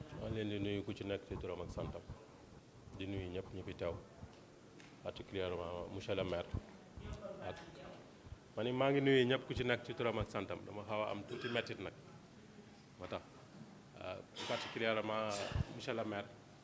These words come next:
ak waa onas ak imam yeeg délégué de quartier yi, conseil yi, ñoom ñëpp maa ngi leen di nuyu ku ci nekk ci turam ak santam. Je pense que ni li ma waroon wax, euh,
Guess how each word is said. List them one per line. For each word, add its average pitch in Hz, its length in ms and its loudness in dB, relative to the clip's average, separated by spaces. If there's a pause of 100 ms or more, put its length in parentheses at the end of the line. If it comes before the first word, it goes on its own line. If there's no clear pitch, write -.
(220)
ak 110 140 -4 (120)
waa 104 300 4
onas 98 320 -4 (600)
ak 101 120 -4 (120)
imam 98 320 -4
yeeg 98 180 -4 (220)
délégué 98 300 -2
de 90 100 -6
quartier 92 360 -2
yi, 87 60 -6
conseil 92 420 4
yi, 85 60 -6
ñoom 92 200 -4
ñëpp - 160 -4
maa 98 120 2
ngi 95 60 2
leen 95 140 -2
di 92 100 -4
nuyu 92 180 -4
ku - 100 -10
ci 95 120 -6
nekk 98 180 -2
ci 98 100 -6
turam 95 220 -4
ak 95 80 -6
santam. 85 300 -6 (1400)
Je 117 60 -2
pense 127 200 6
que 135 80 -2
ni 117 120 2
li 110 100 2
ma 127 140 0
waroon 117 280 4
wax, 101 140 2 (1900)
euh, - 40 -6